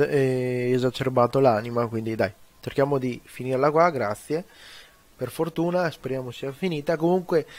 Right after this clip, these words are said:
vi chiedo, come al solito, di scrivermi qua sotto nei commenti con hashtag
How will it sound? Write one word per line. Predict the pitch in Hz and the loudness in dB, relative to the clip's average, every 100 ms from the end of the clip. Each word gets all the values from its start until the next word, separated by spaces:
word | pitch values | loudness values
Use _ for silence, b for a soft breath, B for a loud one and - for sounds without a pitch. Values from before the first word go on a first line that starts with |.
| B B B B | B B B B
vi | 143 165 185 - - | -6 -4 -4 -6 -18
chiedo, | - 160 165 165 156 143 - | -2 4 6 6 8 8 6
come | - 165 165 | 4 6 6
al | 156 | 4
solito, | - 160 151 151 151 139 | 2 6 6 6 2 -2
di | 139 147 | -4 -6
scrivermi | - 160 160 156 151 | -2 0 2 2 -2
qua | - 143 | -2 -2
sotto | - - 165 160 - 147 | -2 2 2 2 0 0
nei | 143 156 180 160 | 0 -2 -2 -4
commenti | - 160 151 147 151 170 165 147 135 - 113 104 - _ _ - b b b b _ - - _ _ | -2 -2 0 -2 2 2 2 -2 -10 -12 -14 -14 -18 _ _ -20 b b b b _ -20 -20 _ _
con | - 160 156 147 - | 6 8 8 6 2
hashtag | 135 147 - - 120 107 | 6 6 4 -2 0 0